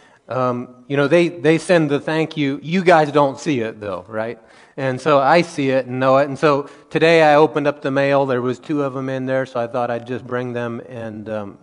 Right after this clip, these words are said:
and read them to you. The first one is from Children's Rescue Initiative. It says, "Dear Church of the Word International, thank you for your support of our missions to rescue children from slavery. Your donation helps us care for children coming out of human trafficking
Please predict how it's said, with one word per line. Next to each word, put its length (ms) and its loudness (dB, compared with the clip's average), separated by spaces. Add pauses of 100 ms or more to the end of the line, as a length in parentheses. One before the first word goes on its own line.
and 460 -12
read 340 -2
them 200 -2
to 120 -8
you. 220 -6 (340)
The 100 -8
first 280 2
one 220 2
is 120 -2
from 220 -6
Children's 420 -2
Rescue 460 -2
Initiative. 720 -2
It 400 -20
says, 260 2
"Dear 220 4
Church 320 -2
of 100 -10
the 80 0
Word 240 4
International, 720 0
thank 380 -4
you 160 -4
for 180 -6
your 200 -2
support 520 -2
of 100 -4
our 160 0
missions 640 -4
to 140 -10
rescue 460 -2
children 500 -8
from 160 -12
slavery. 580 -4 (540)
Your 360 0
donation 520 0
helps 360 -4
us 120 -8
care 260 -4
for 160 -10
children 460 -6
coming 300 -6
out 180 -2
of 80 -10
human 280 -6
trafficking 680 -6